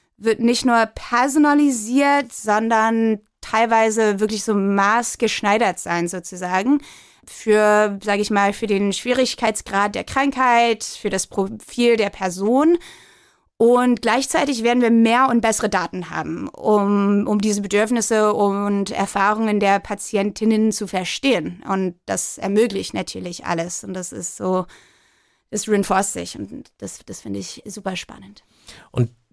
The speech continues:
Speaker 2: viel ändert sich ja auch gerade im Bereich Biomedizin, wenn ich das richtig sehe. Ähm, was ist hier zu erwarten?
Speaker 1: Ja, das, äh, da gibt es so viele spannende Entwicklungen. Also die Forschung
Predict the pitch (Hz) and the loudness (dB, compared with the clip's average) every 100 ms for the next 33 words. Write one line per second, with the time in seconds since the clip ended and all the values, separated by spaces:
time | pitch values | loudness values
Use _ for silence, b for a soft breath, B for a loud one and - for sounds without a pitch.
0 | - 127 - 135 147 165 151 151 135 - | -16 -6 -2 2 2 2 2 2 0 0
1 | 120 117 156 131 117 123 147 - - - | 0 2 2 2 2 2 2 0 -8 -12
2 | 113 147 214 127 101 107 - 104 101 104 | -2 2 4 4 2 -2 -2 -2 0 -2
3 | 107 117 110 113 - 110 - 110 - 117 | -2 0 0 0 0 0 0 -2 0 2
4 | 139 170 117 120 120 117 123 135 - 147 | 4 2 0 2 2 2 0 -2 -2 0
5 | 135 - 170 220 156 226 180 180 - 202 | 0 2 2 2 2 4 4 2 0 0
6 | 208 202 196 _ _ _ _ - 214 214 | 2 0 -4 _ _ _ _ -2 0 0
7 | 226 208 247 262 240 - - 196 214 202 | 0 2 2 2 0 0 -2 0 0 0
8 | 202 202 196 196 180 190 208 196 190 190 | 0 0 0 -2 -2 -2 0 0 0 0
9 | 185 196 196 196 196 - 233 247 262 240 | 0 -2 -2 -6 -4 0 0 2 0 2
10 | 240 | 0